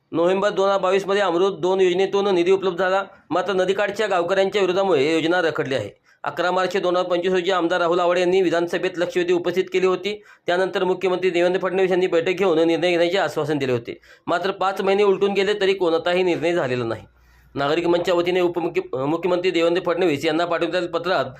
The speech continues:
आपण दोनदा मुख्यमंत्री, दोनदा विरोधी पक्ष नेते व एकदा मुख्यम-, उपमुख्यमंत्री म्हणून काम पाहिले आहे. इचलकरंजीच्या पाणीपट्टी निर्णय का होत नाही, असा सवाल उपस्थित करण्यात आला आहे. तसेच एका महिन्यात बैठक घेऊन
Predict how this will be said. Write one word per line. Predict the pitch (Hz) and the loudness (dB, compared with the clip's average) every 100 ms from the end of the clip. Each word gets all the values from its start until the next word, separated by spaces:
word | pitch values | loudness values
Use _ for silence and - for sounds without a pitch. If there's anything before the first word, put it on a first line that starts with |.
| - | -10
आपण | - 165 185 | -6 -2 0
दोनदा | 185 185 190 | 0 2 0
मुख्यमंत्री, | 180 196 190 180 196 | 0 0 0 0 0
दोनदा | 175 175 180 | 2 2 2
विरोधी | 175 180 | 2 2
पक्ष | 180 175 | -2 -2
नेते | 185 175 180 | 0 0 0
व | 180 | 0
एकदा | 180 160 175 | 0 0 0
मुख्यम-, | 170 180 175 | 0 0 0
उपमुख्यमंत्री | 175 175 180 175 | -2 -2 -2 0
म्हणून | 175 175 | 0 0
काम | 180 170 | 0 -2
पाहिले | 170 156 147 | 0 0 0
आहे. | 117 - - - _ | -2 -6 -12 -20 _
इचलकरंजीच्या | - 165 185 202 196 208 | -4 -2 0 -2 0 -2
पाणीपट्टी | 202 185 190 196 | -2 -2 0 0
निर्णय | 202 180 196 | 0 2 0
का | 202 214 | 0 0
होत | 214 196 156 | 0 -2 -2
नाही, | 131 117 - _ | -4 -6 -10 _
असा | 151 180 | -6 -4
सवाल | 185 185 196 202 | -2 -2 0 0
उपस्थित | 180 180 180 180 | 0 -2 -2 -2
करण्यात | 151 139 | -2 -2
आला | 131 | -4
आहे. | 120 - _ _ - | -6 -10 _ _ -6
तसेच | 175 208 | -2 -2
एका | 196 190 | -2 -2
महिन्यात | 202 202 208 | 0 2 0
बैठक | 196 185 190 | 2 0 0
घेऊन | 185 196 208 | 0 0 0